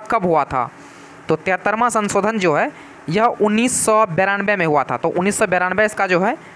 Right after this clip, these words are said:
सही उत्तर है और इसी संशोधन में जो है ग्यारहवीं अनुसूची को जोड़ा गया था। फिर next आपको पूछा गया है कि जगन्नाथ मंदिर जो है यह कहाँ स्थित है।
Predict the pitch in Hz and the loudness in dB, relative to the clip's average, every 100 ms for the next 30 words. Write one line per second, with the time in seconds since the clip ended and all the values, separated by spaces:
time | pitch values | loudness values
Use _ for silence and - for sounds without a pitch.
0 | - - - 208 226 - 233 220 269 262 | -8 -4 0 2 0 0 0 2 0 0
1 | 170 170 - - - - - 247 - - | 0 -2 -6 -20 -10 -6 -2 -2 -4 -14
2 | - - 190 190 190 156 147 220 - - | -8 -2 0 0 0 0 0 0 -6 -20
3 | - - 180 185 202 233 185 196 214 180 | -8 -4 -2 -2 0 -2 -2 -2 -2 0
4 | 160 269 - - 151 170 180 143 131 123 | 0 -2 -8 -14 -4 0 0 0 -2 -2
5 | 123 151 - - - - - - - - | -6 -8 -18 -20 -20 -20 -20 -20 -20 -20
6 | - - - 190 208 - - 202 208 220 | -20 -10 -4 -2 -2 -2 -2 -2 0 0
7 | 226 247 381 - - - - - - 175 | 0 -2 -4 -16 -20 -20 -20 -20 -8 -6
8 | 143 185 202 208 247 262 214 196 196 226 | -2 0 0 0 0 0 0 0 0 2
9 | 196 151 196 285 202 214 - 226 190 185 | 2 2 2 0 0 -2 -2 0 0 -2
10 | - 139 127 | -6 -4 -4